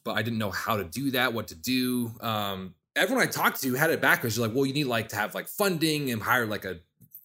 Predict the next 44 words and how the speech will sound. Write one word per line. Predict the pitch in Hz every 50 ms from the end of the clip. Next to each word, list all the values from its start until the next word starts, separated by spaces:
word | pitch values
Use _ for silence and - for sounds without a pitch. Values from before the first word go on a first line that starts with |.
| -
director | - 127 135 131 123 - 127 110 98
of | 92
marketing | 156 185 175 151 - 160 143 139 131 117
and | 104 90
get | 110 95
a | 92
business | 85 - 185 - 160 143
plan, | - - 151 143 135 131 113
and | 104 92 85 _ - _ _ _ _ -
it's | - 120 -
not | 151 156 156
gonna | 165 143
work | 156 175 170 175
for | - 139 120
th-, | 110 - - - 131 151 147 -
three | - 170 170
or |
four | 165 160 160 160
years." | 175 185 165 147 131 131
And | 135
it's | 127
like, | 135 127 120 113 -
"Geez, | - 208 254 240 175 170
I | 165 196
already, | 226 233 202 -
I'm | - 202
already, | 214 220 175 143
like, | 135 123 - -
thousands | - 143 156 165 143 151 143
of | 135 131
dollars | 127 127 139 135 123 110
in | 117 107
debt | 123 139 120
from | 101 101
school. | - - - - 165 135 113 104
Like, | 104 104 104
I'm | 127 151
not | 165 160
gonna | - 120 110
tack | - 127 113 107 -
this | 123 170 180 -
on." | - 107 104 98 95 - _ _ _ _ _ _ _ -
And, | 117 131
like, | 127 120 -